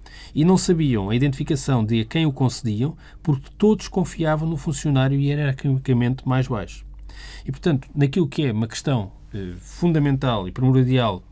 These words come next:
da ação de um banco, que é o financiamento, os administradores só tinham, eh, uma qualidade, era confiar no trabalho dos seus subordinados. Bom,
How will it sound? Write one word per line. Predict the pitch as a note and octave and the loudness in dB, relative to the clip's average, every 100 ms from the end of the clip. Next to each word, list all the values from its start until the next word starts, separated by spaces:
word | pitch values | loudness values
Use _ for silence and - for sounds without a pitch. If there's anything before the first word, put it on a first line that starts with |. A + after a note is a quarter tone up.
| - | -12
da | B2 A#2 | -4 -4
ação | - A#2 | -2 -2
de | |
um | B2 | 0
banco, | C#3 - | -2 -4
que | A#2+ | -6
é | |
o | G#2 | -6
financiamento, | B2 A#2 A2+ C#3 D3+ F#3+ - - - - - - | -2 -2 0 0 0 -2 -8 -20 -20 -20 -20 -2
os | F3 D#3 | 2 2
administradores | D#3+ E3 F3 E3+ F3+ | 2 0 0 0 0
só | - F3+ | -2 -4
tinham, | F#3 F3 F#3+ F#3 - - | -4 -4 -4 -8 -18 -8
eh, | E3 | -4
uma | F3+ E3+ | -2 -2
qualidade, | F#3 F3+ F3 C3+ B2+ - - - | 0 0 2 0 -4 -10 -18 -4
era | B2+ B2 | -2 0
confiar | C3 C#3+ C3 C3+ B2 | 0 -2 -2 0 0
no | B2+ | 0
trabalho | B2+ C3 B2+ B2 | -2 -4 -2 -4
dos | |
seus | - C3 | -6 -6
subordinados. | - B2+ C3 C#3 G2+ F#2 - - - - - - - - - | -4 -4 -2 -2 -2 -6 -16 -20 -20 -20 -18 -18 -18 -20 -2
Bom, | D#3+ F#2 | -2 -2